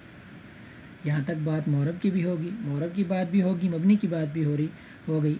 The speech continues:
اب آپ کو کچھ بتا رہے ہیں کہ ایک ہوتا ہے مبنی الاصل اور ایک ہوتا ہے مبنی الاصل کے مشابہ۔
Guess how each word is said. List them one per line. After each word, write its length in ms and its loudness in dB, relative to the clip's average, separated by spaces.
اب 160 4
آپ 180 2
کو 140 0
کچھ 120 0
بتا 320 -2
رہے 80 -2
ہیں 140 -2
کہ 60 -2
ایک 140 -2
ہوتا 220 -2
ہے 80 0
مبنی 300 0
الاصل 520 2
اور 140 -4
ایک 200 -2
ہوتا 240 -2
ہے 40 0
مبنی 260 -2
الاصل 380 -2
کے 80 2
مشابہ۔ 420 0